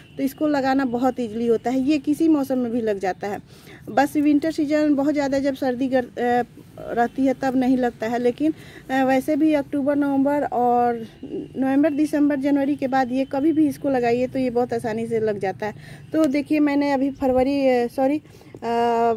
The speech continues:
अप्रैल में ये cutting लगाई है। अप्रैल में भी बहुत ज़्यादा गर्मी थी, तो देखिए ये cutting इसकी मैंने लगाई थी,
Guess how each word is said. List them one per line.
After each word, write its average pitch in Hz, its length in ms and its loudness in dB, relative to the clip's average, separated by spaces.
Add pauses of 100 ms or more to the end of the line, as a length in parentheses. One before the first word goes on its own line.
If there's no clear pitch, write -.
(160)
अप्रैल 311 320 0
में 294 140 4
ये 277 260 0
cutting 262 280 0
लगाई 240 280 2
है। 330 220 0
अप्रैल 262 320 -2
में 269 140 2
भी 262 80 -2
बहुत 247 240 2
ज़्यादा 233 260 2
गर्मी 220 320 -2
थी, 294 160 -4
तो 262 240 4
देखिए 233 340 0
ये 247 60 2
cutting 247 360 -2
इसकी 254 200 -6
मैंने 240 240 -2
लगाई 220 300 0
थी, 262 220 -8